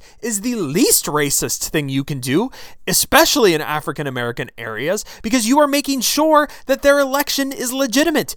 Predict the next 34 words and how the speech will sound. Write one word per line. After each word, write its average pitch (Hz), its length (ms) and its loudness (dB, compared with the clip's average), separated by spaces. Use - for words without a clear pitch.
You 285 160 6
are 311 80 4
legitimizing 285 920 2
their 277 120 6
vote. 208 320 4
Literally 330 580 8
doing 269 320 2
an 240 180 0
audit 233 400 6
is 180 160 -6
the 175 80 -2
least 226 340 2
racist 233 460 2
thing 226 160 2
you 208 140 -2
can 180 160 -4
do. 120 220 -4
Not 208 340 4
wanting 262 540 4
an 170 140 -2
audit, 135 480 0
opposing 262 720 6
an 151 140 -2
audit, 135 440 -2
telling 302 400 4
black 254 340 4
people, 185 400 0
"We 185 140 4
don't 370 180 6
care 247 300 2
if 208 100 0
your 196 360 6
vote 180 340 6
mattered. 151 560 -2